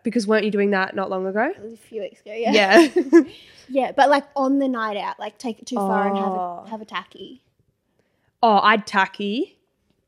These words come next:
Speaker 2: I feel like you're more willing to tacky.
Speaker 1: Yeah.
Speaker 2: But maybe I get to that point more often.
Speaker 1: Yeah, let's kind of call it even.
Speaker 2: I think so.
Speaker 1: Okay.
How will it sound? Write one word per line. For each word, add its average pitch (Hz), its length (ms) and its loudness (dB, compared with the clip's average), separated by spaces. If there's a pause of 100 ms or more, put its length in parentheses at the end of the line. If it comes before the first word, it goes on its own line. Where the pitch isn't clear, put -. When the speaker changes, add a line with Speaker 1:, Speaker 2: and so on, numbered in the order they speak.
(1080)
Speaker 2:
I 294 100 -4
feel 403 180 -2
like 466 140 0
you're 381 140 4
more 285 200 4
willing 233 360 -2
to 269 120 -8
tacky. 247 460 -10 (380)
Speaker 1:
Yeah. 185 400 -4
Speaker 2:
But 233 120 0
maybe 254 300 -4
I 247 60 0
get 226 380 -8
to 247 80 -16
that - 260 -10
point 202 320 -12
more 151 200 -14
often. - 680 -20 (400)
Speaker 1:
Yeah, 349 760 -6
let's 403 200 -8
kind 392 200 -6
of 370 80 -4
call 320 240 -4
it 254 80 0
even. 214 560 -4
Speaker 2:
I 311 60 -12
think 311 220 -10
so. - 180 -10 (260)
Speaker 1:
Okay. 208 360 -10